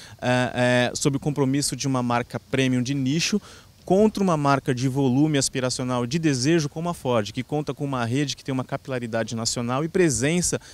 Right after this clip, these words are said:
em todo o território para prestação de serviço. Ou seja, o próprio público, ao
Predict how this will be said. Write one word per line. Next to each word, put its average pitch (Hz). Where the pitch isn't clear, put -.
em 123
todo 143
o 147
território 135
para 139
prestação 143
de 131
serviço. 110
Ou 147
seja, 110
o 127
próprio 190
público, 180
ao 139